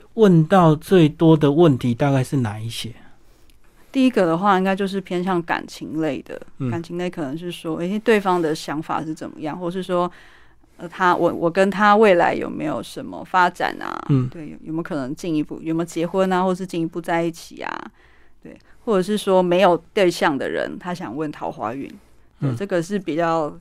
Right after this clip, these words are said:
Speaker 2: 前面的问题。对，那再来就是第二种类型，就是工作。
Speaker 1: 对。
Speaker 2: 对，工作可能你的，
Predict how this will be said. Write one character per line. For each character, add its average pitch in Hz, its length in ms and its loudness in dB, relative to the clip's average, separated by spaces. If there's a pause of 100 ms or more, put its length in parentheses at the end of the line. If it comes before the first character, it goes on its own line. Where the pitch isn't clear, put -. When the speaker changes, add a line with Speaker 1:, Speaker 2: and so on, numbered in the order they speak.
Speaker 2:
前 170 200 -8
面 160 300 -2
的 107 220 -6
问 139 260 -4
题。 - 180 -20 (600)
对， - 180 -12 (180)
那 240 160 2
再 233 240 4
来 147 160 2
就 175 160 -4
是 175 220 -6
第 170 260 -4
二 170 100 2
种 151 200 -6
类 160 100 -2
型， 156 140 -6
就 151 100 -8
是 156 120 -10
工 127 260 -10
作。 - 280 -12 (360)
Speaker 1:
对。 127 180 -2 (260)
Speaker 2:
对， 160 120 -12
工 185 200 -2
作 185 200 0
可 165 140 -6
能 147 200 -2
你 143 100 0
的， 120 480 -4